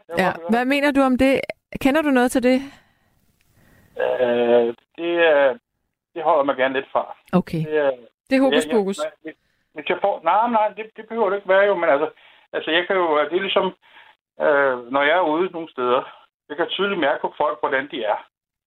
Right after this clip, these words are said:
Speaker 1: Øh, og jeg, og jeg kan se, nogle gange, så kan jeg se deres aura, øh, og det, det er meget normalt. Men altså, det, det, det, det, det, det tager jeg som meget normalt. Det har jeg kunnet i mange år. Øh, og, og, øh,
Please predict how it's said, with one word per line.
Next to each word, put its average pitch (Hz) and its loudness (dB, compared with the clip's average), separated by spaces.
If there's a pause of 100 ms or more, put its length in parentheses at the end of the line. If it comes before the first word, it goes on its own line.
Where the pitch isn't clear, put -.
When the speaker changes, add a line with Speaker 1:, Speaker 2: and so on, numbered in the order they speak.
(300)
Speaker 1:
Øh, 117 2 (260)
og 127 0
jeg, 127 -2 (100)
og 135 2
jeg 135 -2
kan 131 -10
se, 165 -6
nogle 170 0
gange, 151 -2 (120)
så 170 -4
kan 165 -2
jeg 139 -2
se 147 0
deres 135 -2
aura, 123 0 (640)
øh, 113 4 (260)
og 113 -6
det, 156 -8
det 151 -2
er 156 0 (100)
meget 131 0
normalt. 113 -6
Men 117 -12
altså, 117 -6
det, 156 4 (640)
det, 165 4
det, 165 -2
det, 156 -4
det, 160 -6
det 175 -6
tager 170 -4
jeg 156 -4
som 156 -4
meget 131 -4
normalt. 131 -6
Det 165 -4
har 165 -2
jeg 139 -12
kunnet 147 -6
i 135 0
mange 131 -2
år. 123 -4 (720)
Øh, 104 0 (240)
og, 120 -4 (140)
og, 117 -4
øh, 107 -4